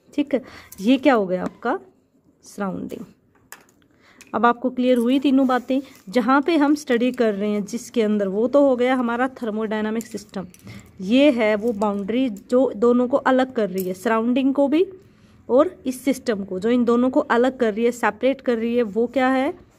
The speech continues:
बाउंड्री। और जो बाहर जिसका इससे कोई लेना देना ही नहीं है, ठीक है, वो कौन है, सराउंडिंग। क्लियर हो गया? This is system, this is boundary, और ये बाहर का जितना भी है, this is called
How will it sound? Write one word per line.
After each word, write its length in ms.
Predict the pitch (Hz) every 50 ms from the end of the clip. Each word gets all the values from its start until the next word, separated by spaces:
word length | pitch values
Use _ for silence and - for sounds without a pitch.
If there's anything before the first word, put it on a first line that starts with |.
| _ _ _ _ - 196
बाउंड्री। 500 | 185 208 196 196 196 202 196 254 311 -
और 200 | - 233 226 214
जो 120 | 233 233
बाहर 380 | 190 208 226 190 254 247 233 196
जिसका 500 | 185 254 254 - - - 262 269 277 269 -
इससे 300 | 254 - - - - 269
कोई 220 | 269 - 262 269 254
लेना 320 | 247 226 226 226 233 233
देना 300 | 208 226 226 220 226 226
ही 140 | 220 262 269
नहीं 320 | 254 240 220 220 214 226
है, 180 | 214 202 190 180 - - - - _ _ _ -
ठीक 260 | - 285 302 294 -
है, 180 | 262 185 180 180 -
वो 120 | 214 240 247
कौन 260 | 247 226 208 196 190
है, 260 | 185 208 220 254 294
सराउंडिंग। 600 | 294 - - - 214 185 180 180 175 - - -
क्लियर 480 | - _ _ _ _ - 240 240 269 269
हो 120 | 254 269
गया? 220 | 247 269 277 311 359 - - - - - _ -
This 300 | - 190 240 247 - -
is 220 | 277 262 262 -
system, 480 | 226 214 - - - 285 285 302 339 381 359 - - _ _ _ _ _ - 202
this 160 | 208 208 226
is 140 | 226 196 180
boundary, 680 | 175 208 214 214 226 240 254 240 285 294 294 311 - -
और 220 | - 208 208 202
ये 120 | 202 220
बाहर 340 | 208 185 214 196 208 208 226
का 140 | 240 254 247
जितना 360 | 226 233 - - 220 214 214
भी 140 | 196 214 214
है, 220 | 214 196 185 170
this 180 | - 214 - -
is 100 | 226 -
called 380 | - - - 208 202 226 311